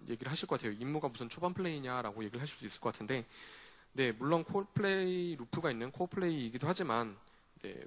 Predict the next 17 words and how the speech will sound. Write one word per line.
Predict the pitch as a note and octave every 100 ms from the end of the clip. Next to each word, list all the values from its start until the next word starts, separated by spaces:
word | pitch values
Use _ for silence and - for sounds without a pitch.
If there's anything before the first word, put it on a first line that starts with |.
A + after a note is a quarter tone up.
| - - - _
플레이어 | - F3 D#3
중후반 | C#3 - C3+ C#3 B2
안착을 | G#2 - C#3 A#2+
위해서 | G#2+ G#2 D#3 F3+
초반 | - F3 F3+
플레이 | F3+ E3 C3
연장선상에서 | G2 B2 C#3+ D3+ D#3 D3 B2+
고민을 | - A2 A2
시작했기 | D3+ D3+ D3+ C#3+ - E3+
때문에, | D3+ B2 C3 C#3 - - - - -
네, | -
같이 | A2+ -
말씀드릴 | A2 - A#2+ A2+
수 | -
있을 | - -
것 | - -
같아요. | - G#2+